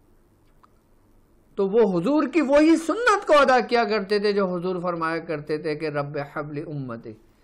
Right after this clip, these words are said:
ए मेरे रब, मेरी उम्मत को बख्श दे, मेरी उम्मत को बख्श दे। तो औलिया कराम मिलाद की रात में हुजूर की उस सुन्नत को अदा करते हुए अपने मुरीदों की बख्शिश की दुआ करते हैं।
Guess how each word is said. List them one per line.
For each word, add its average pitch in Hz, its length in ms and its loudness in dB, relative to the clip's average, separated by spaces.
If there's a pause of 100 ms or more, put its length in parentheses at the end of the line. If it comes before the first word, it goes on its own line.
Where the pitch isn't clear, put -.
(340)
ए 147 140 -2
मेरे 151 220 -4
रब, 160 360 -8 (340)
मेरी 170 340 -4
उम्मत 320 400 2
को 214 120 4
बख्श 156 280 0
दे, 147 180 -2
मेरी 147 260 -4
उम्मत 196 420 -4
को 165 100 -6
बख्श 117 360 -8
दे। 85 160 -20 (2250)
तो 170 60 -6
औलिया 175 540 0
कराम 175 340 -2
मिलाद 202 500 0
की 226 80 -6
रात 294 400 2
में 262 200 2
हुजूर 269 420 0
की 330 120 0
उस 311 460 0
सुन्नत 415 380 0
को 294 80 2
अदा 247 220 4
करते 214 360 -2
हुए 202 100 0
अपने 196 240 -2
मुरीदों 180 400 -4
की 165 100 -8
बख्शिश 156 400 -8
की 151 120 -10
दुआ 131 280 -4
करते 117 380 -10
हैं। 107 360 -14